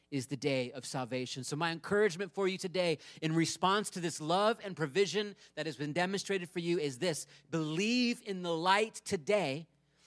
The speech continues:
because now is the time of God's favor and today is the day of salvation.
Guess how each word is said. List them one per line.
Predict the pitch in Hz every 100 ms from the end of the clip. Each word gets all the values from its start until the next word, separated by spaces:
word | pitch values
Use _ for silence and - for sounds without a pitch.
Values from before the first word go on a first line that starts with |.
| _
because | - 160 147
now | 147 160 180 202
is | 208
the | -
time | 175 180 175
of | 170
God's | 139 156 151
favor | - 170 180 185
and | 196 156
today | 139 151 151 160 165
is | 175 170 139
the |
day | 135 143
of | 139
salvation. | - 143 123 135 135 110